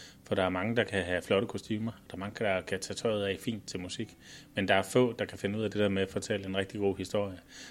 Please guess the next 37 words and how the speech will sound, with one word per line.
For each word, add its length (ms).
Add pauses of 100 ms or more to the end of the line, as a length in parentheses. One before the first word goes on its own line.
Så 140
det 120
er 40
det, 160
hun 220
vælger 220
sine 220
performer 440
på. 260
Det 100
er 60
det, 180
der 280
shows 680
er 60
bygget 320
op 140
omkring. 440 (560)
Og 120
det 80
er 40
også 180
det, 80
der 100
har 140
s-, 180
været 220
med 80
til 100
at 60
skabe 400
den, 120
den 220
her, 240 (180)
øh, 220
store 260
følgeskare 680